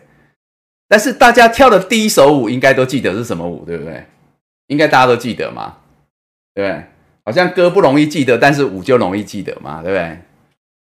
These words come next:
大家第一首舞是什么舞？就第一首舞嘛，对不对？<laughs> 第一支舞。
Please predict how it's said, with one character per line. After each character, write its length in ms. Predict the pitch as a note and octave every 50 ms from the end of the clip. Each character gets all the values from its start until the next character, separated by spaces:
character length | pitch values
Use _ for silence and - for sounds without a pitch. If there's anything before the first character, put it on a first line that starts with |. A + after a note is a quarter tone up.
| _ -
大 120 | B2+ B2
家 60 | C3+
第 160 | C3 - D3
一 40 | C#3
首 220 | B2+ B2+ G2+ G#2 G2
舞 80 | F2+
是 160 | F2+ G#2 G#2+
什 100 | F#2 G2
么 120 | E2 D#2+ E2
舞？ 220 | D#2 C2 C2+ A#1 A1+ _ _ _ _ _ _ _ _ _ _ _ _
就 80 | - B2
第 240 | B2 - C3+ B2 A#2+
一 20 |
首 220 | A2+ A2 G2+ F#2 G#2
舞 140 | G2+ F#2+
嘛， 200 | E2+ D#2+ D#2 D#2 E2
对 100 | F2+ F#2
不 60 | F2+
对？ 120 | F2 F2 E2+ - _ _ - - - - -
<laughs> 40 | -
第 200 | _ F3+ E3+ D3 D#3
一 20 |
支 240 | D3 - C#3 C#3 D3
舞。 240 | C#3+ C3+ A#2+ A2